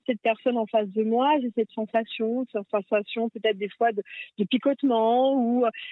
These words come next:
de malaise ou, euh, voilà. Donc ça nous permet, en fait, le tantra,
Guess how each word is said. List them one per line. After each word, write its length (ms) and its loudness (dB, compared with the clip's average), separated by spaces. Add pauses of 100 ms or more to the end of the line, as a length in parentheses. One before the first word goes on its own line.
(160)
de 80 4
malaise 800 4
ou, 240 2
euh, 180 4
voilà. 240 2
Donc 240 -2
ça 160 2
nous 200 0
permet, 480 2
en 100 0
fait, 220 -2
le 100 2
tantra, 320 0